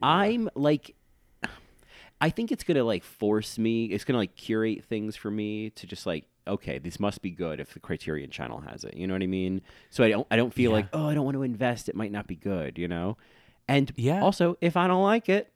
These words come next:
Speaker 1: then I'm gonna turn it off.
Speaker 2: Yeah, exactly.
Speaker 1: So
Speaker 2: a two-week trial, day thirteen.
Speaker 1: Yeah.
Speaker 2: <laughs> Gone.
Speaker 1: Cancel, bitch. Yeah.
Speaker 2: Yeah. It's curtain.
Speaker 1: Yeah, <laughs> exactly. Play that playoff music.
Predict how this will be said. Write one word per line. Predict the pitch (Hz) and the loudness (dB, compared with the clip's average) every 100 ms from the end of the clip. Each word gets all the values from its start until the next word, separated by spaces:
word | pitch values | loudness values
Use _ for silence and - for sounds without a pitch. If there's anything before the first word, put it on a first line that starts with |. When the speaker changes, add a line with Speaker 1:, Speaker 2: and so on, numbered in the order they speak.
| - | -6
Speaker 1:
then | 175 214 | -2 0
I'm | 214 | 2
gonna | 220 | 2
turn | 233 233 | 2 0
it | 262 | 2
off. | 285 330 196 - _ _ _ _ _ _ - | 2 4 2 -4 _ _ _ _ _ _ -6
Speaker 2:
Yeah, | 120 185 294 - | 0 0 4 2
exactly. | 104 98 98 156 - 95 92 | 2 -2 -2 -2 -2 -6 -4
Speaker 1:
So | 90 117 113 117 117 | 0 2 2 0 -4
Speaker 2:
a | 98 | -8
two-week | - 107 113 107 | -4 0 0 0
trial, | 117 113 135 147 - | 2 2 2 -4 -4
day | 107 117 | -2 0
thirteen. | 117 117 - 127 143 151 135 110 | 0 -2 -2 -2 -4 -8 0 6
Speaker 1:
Yeah. | 127 214 135 - 170 - | 8 6 4 4 2 0
Speaker 2:
<laughs> | - | -4
Gone. | - 131 113 107 | 2 6 6 6
Speaker 1:
Cancel, | 196 190 - 120 | 6 6 4 2
bitch. | 117 151 147 - - | 2 2 0 -6 -4
Yeah. | 139 135 131 | 2 4 4
Speaker 2:
Yeah. | 131 101 - 101 160 | 4 0 -4 -8 -8
It's | - - | -12 -2
curtain. | 151 151 | 2 6
Speaker 1:
Yeah, | 135 147 - - - | 8 8 6 -2 -10
<laughs> | - - | -10 -10
exactly. | 123 143 123 185 - 110 92 | -4 0 0 0 -2 -2 -2
Play | - - 160 | 0 2 4
that | 143 147 - | 4 2 4
playoff | 139 131 101 | 6 6 4
music. | 104 92 82 82 | 2 0 -2 -6